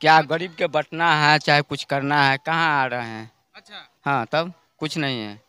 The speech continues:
Speaker 2: कुछ नहीं है।
Speaker 1: हाँ, कुछ नहीं है। क्या, क्या घर, घर क्या वो?
Speaker 2: अच्छा, आपके पास घर मिला है?
Speaker 1: कहाँ मिला है? बीस हजार का घर मिला है, वो कहाँ है?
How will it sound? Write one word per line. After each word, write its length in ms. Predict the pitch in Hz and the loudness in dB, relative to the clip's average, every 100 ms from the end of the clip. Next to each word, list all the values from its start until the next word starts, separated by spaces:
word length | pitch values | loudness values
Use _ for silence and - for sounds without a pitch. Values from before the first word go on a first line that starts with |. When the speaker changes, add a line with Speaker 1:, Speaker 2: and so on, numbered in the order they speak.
| _ | _
Speaker 2:
कुछ 140 | - - | -20 -20
नहीं 180 | 220 185 | -20 -20
है। 140 | 147 - | _ -8
Speaker 1:
हाँ, 200 | 127 139 | -4 -4
कुछ 260 | - 139 165 | -8 -10 -6
नहीं 340 | 151 131 110 | -6 -6 -8
है। 60 | 104 | -12
क्या, 300 | 151 160 143 120 110 _ _ - | -6 -4 -6 -12 -20 _ _ -16
क्या 140 | 151 | -16
घर, 280 | 135 139 135 _ _ _ _ | -14 -20 -20 _ _ _ _
घर 220 | 147 151 147 | -16 -16 -16
क्या 460 | _ 151 151 139 | _ -14 -14 -14
वो? 440 | 135 139 139 131 - | -16 -18 -18 -18 -20
Speaker 2:
अच्छा, 360 | 202 226 208 208 | -20 -18 -14 -14
आपके 200 | _ - | _ -20
पास 300 | 233 226 156 | -18 -16 -4
घर 180 | 180 233 | 2 4
मिला 240 | 247 247 | 4 0
है? 380 | 240 165 190 - - | -6 -10 -18 -16 -2
Speaker 1:
कहाँ 200 | 160 185 | 0 2
मिला 260 | 180 180 | 2 4
है? 120 | 147 | 4
बीस 260 | 127 147 160 | 2 -2 0
हजार 220 | 165 165 | 0 0
का 100 | 165 | -2
घर 180 | 160 160 | -6 -16
मिला 240 | 156 156 | -20 -20
है, 100 | 147 | -20
वो 60 | 131 | -20
कहाँ 260 | - 156 | -16 -16
है? 100 | 147 | -16